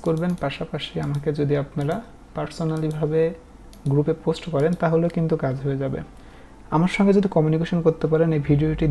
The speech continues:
দেওয়ার সাত দিনের, তিন দিনের মধ্যে বা দুই দিনের মধ্যে, আর যদি সার্ভার ওপেন থাকে আপনাদের আবেদনগুলো আমি করে দেবো।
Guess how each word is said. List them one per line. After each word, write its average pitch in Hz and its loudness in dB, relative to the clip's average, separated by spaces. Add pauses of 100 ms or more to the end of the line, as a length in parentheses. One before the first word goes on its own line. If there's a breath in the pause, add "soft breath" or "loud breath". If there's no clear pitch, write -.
দেওয়ার 143 0 (1200)
সাত 165 4
দিনের, 147 2 (100)
তিন 190 10
দিনের 147 6
মধ্যে 139 0
বা 160 6
দুই 151 6
দিনের 147 4
মধ্যে, 143 0
আর 170 4
যদি 170 2 (100)
সার্ভার 147 6
ওপেন 135 -2
থাকে 139 2
আপনাদের 151 4
আবেদনগুলো 147 2
আমি 160 -2
করে 147 4
দেবো। 131 0